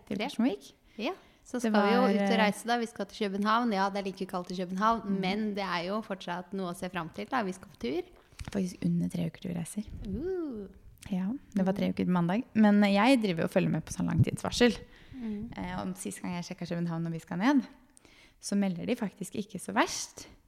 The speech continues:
Speaker 1: De melder sånn tre grader og sol.
Speaker 2: Mm.
Speaker 1: Og det kan man leve med. Det er jo kaldt,
Speaker 2: Mm.
Speaker 1: men, eh, man kan absolutt leve med det. Og så er jeg jo spent på hvordan det er å reise dit da, for øvrig. Jeg tror ikke det er noe annerledes enn sånn jeg har reist nå. Jeg var jo i København i oktober, men, eh,
Speaker 2: Ja, ja.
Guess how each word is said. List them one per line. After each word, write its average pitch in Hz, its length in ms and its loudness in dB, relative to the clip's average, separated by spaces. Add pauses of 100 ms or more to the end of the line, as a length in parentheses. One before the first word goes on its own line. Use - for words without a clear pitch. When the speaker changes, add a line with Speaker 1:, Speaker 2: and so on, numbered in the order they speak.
Speaker 1:
De 190 100 -2
melder 185 400 -2
sånn 170 260 0 (260)
tre 180 260 -6
grader 180 360 -6
og 180 60 -6
sol. 302 240 0 (380)
Speaker 2:
Mm. 262 360 -8
Speaker 1:
Og 190 120 0
det 170 140 -6
kan 220 100 2
man 294 60 4
leve 208 160 4
med. - 100 -4
Det 180 80 -2
er 170 80 0
jo 240 100 -4
kaldt, - 580 -4 (100)
Speaker 2:
Mm. 226 440 -6
Speaker 1:
men, 190 360 2
eh, 185 240 -2
man 180 160 -4
kan - 120 -8
absolutt - 340 -4
leve 185 140 2
med 165 140 2
det. 233 140 4 (800)
Og - 60 -8
så - 100 0
er - 60 6
jeg 196 80 4
jo - 40 -8
spent 175 160 0
på 180 100 0
hvordan 170 120 0
det 160 120 -2
er 156 60 -4
å 160 60 -4
reise - 420 -6
dit 175 340 -6
da, 294 120 -4
for - 180 -6
øvrig. 170 260 -4 (240)
Jeg - 120 -20
tror - 120 -16
ikke - 100 -20
det - 80 -6
er 202 40 0
noe 185 160 -2
annerledes 165 380 -4
enn 170 180 0 (380)
sånn - 180 -8
jeg 170 80 -2
har 170 60 -6
reist 170 180 -8
nå. 202 80 0
Jeg 190 100 2
var 156 100 -2
jo 170 40 -2
i 254 120 -2
København 180 240 4
i 160 40 -4
oktober, 180 380 -8 (160)
men, 202 160 -2
eh, 190 440 -6
Speaker 2:
Ja, 233 60 -10
ja. - 220 -20